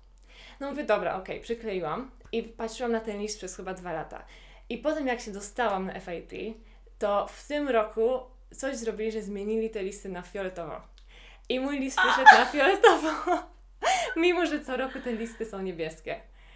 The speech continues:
I to było dla mnie takie, no, niesamowite, że naprawdę patrzyłam na ten fioletowy list przez dwa lata i taki dokładnie przyszedł.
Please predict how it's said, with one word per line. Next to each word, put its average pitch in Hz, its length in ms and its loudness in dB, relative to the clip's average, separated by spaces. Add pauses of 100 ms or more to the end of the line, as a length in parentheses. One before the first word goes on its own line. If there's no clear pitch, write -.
(1120)
I 302 140 0
to 311 140 4
było 330 180 10
dla 269 180 6
mnie 262 140 4
takie, 240 460 0
no, 233 120 2
niesamowite, 233 920 -2
że 220 140 -8
naprawdę 240 500 -2
patrzyłam 247 420 -2
na 233 100 2
ten 240 180 -4
fioletowy 240 440 -4
list 233 180 -6
przez 233 180 -8
dwa 214 180 -4
lata 220 340 0
i 220 140 -8
taki 226 300 -6
dokładnie 202 380 -6
przyszedł. 185 480 -8